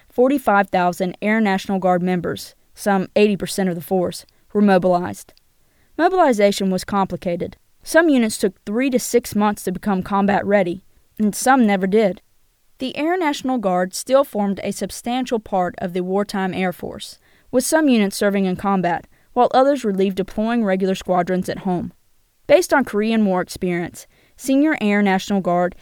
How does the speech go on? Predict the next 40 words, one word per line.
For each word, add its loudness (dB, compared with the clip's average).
and -4
Air 4
Force -2
leaders -2
committed 0
to -4
build 2
the -2
Air 0
National 0
Guard 0
into 0
a 2
more 2
effective 0
force, -6
and 2
the 2
Air 2
National 0
Guard 2
received -2
modern 2
equipment -2
and 2
better 8
funding 0
to -10
that 2
end. -4
These 0
efforts 4
came 0
to 0
fruition 0
when 0
President 2
John 2
F. -2
Kennedy -2